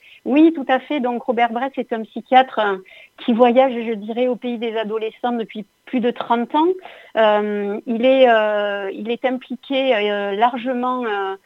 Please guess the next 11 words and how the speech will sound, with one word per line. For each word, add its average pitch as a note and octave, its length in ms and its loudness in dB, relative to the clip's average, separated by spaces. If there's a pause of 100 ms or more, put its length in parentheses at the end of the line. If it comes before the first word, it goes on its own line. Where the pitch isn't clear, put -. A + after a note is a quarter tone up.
(240)
dans G#3+ 140 0
la A3+ 100 -2
maison A#3 280 -2
des A3 280 -2
adolescents, A3 580 0
puisqu'il A3 400 -6
en G#3+ 140 -2
a G#3+ 100 0
été G#3 280 -4
même, A#3+ 260 0
euh, F#3+ 240 -2